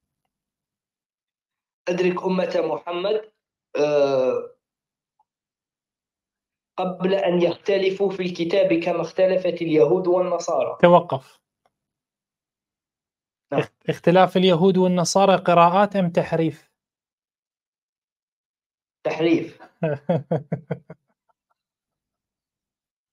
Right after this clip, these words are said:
Speaker 1: هذا كلام حذيفة، ليس كلام معصوم.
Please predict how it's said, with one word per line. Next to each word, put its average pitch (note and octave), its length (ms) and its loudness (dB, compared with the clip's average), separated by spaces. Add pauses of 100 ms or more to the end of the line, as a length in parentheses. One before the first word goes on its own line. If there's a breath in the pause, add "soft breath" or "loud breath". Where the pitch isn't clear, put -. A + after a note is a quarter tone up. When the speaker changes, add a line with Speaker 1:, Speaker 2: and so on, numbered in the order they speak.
(720)
Speaker 1:
هذا A#3 200 -2
كلام A3 380 0
حذيفة، F3+ 540 2
ليس F#3 240 -4
كلام G3+ 400 -4
معصوم. - 440 -12